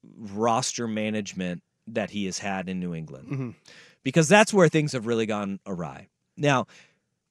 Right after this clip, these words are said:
Speaker 1: he, he's done the trade down, g-, compile draft picks,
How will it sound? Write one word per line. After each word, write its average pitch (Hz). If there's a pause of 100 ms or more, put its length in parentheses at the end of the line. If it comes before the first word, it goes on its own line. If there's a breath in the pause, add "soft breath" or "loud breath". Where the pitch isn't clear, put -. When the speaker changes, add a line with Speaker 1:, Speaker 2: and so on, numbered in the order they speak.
(760)
Speaker 1:
he, 151
he's 139
done 156
the 135
trade 151
down, 139 (880)
g-, 131
compile 139
draft 123
picks, -